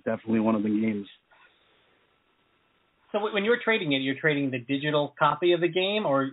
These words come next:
Speaker 2: or are they looking for a, a hard, you know, D V D or a V H S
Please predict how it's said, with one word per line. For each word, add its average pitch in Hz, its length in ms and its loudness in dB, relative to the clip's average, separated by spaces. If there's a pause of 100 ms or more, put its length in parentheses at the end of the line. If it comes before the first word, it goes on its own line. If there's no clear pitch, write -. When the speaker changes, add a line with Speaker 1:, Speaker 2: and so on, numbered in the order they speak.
Speaker 2:
or 139 140 0
are 131 40 0
they 135 140 2
looking 135 340 -2
for 131 280 2
a, 123 160 -2
a 127 80 2
hard, 131 420 0 (1400)
you 139 100 -10
know, 120 140 -4
D 127 200 -8
V 123 180 -6
D 123 220 -2
or 123 280 -4
a 131 100 -8
V 123 180 0
H 123 180 0
S 120 140 0